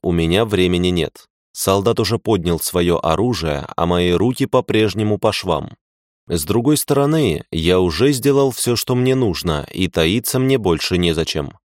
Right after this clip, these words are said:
Можно и пошуметь. Это хорошие новости. Чёрт, если бы не этот стул, я бы попробовал упасть на спину, стреляя в падении.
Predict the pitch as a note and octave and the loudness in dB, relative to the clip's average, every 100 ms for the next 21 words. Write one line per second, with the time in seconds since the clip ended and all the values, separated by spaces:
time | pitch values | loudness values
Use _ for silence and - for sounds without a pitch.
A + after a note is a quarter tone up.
0 | _ D2+ D#2+ A#2+ A#2 C3 B2+ - A#2 B2 | _ -4 0 2 2 0 0 -2 -4 -2
1 | E2+ - - _ _ _ _ - F#2+ B2+ | -4 -4 -14 _ _ _ _ 0 0 0
2 | D3 B2+ E2+ - E2+ D#2 D2+ C#2+ - D#2+ | 0 0 0 0 -2 0 -2 -4 -8 -10
3 | - - _ _ _ _ _ _ _ - | -12 -16 _ _ _ _ _ _ _ -2
4 | - E2 - - - _ E2+ D2+ G2+ - | 0 0 -2 -10 -20 _ -4 0 0 0
5 | F#2+ F#2 F#2+ F#2+ F2+ E2+ - - A2+ - | 0 2 2 2 2 -2 -2 -2 -2 -4
6 | - D#2+ E2+ G2+ B2+ B2 - B2+ A#2+ A#2 | -6 -2 0 2 2 0 0 0 0 0
7 | B2 - G#2+ A2 F2+ - F#2 A#2 - F#2 | 0 -2 0 0 0 -4 -2 -2 -2 -4
8 | E2 D2+ - - - E2+ E2+ G#2 A#2 - | -4 -4 -8 -8 0 2 4 4 2 0
9 | C3+ A#2 D#2+ D2 - | 0 2 0 -4 -10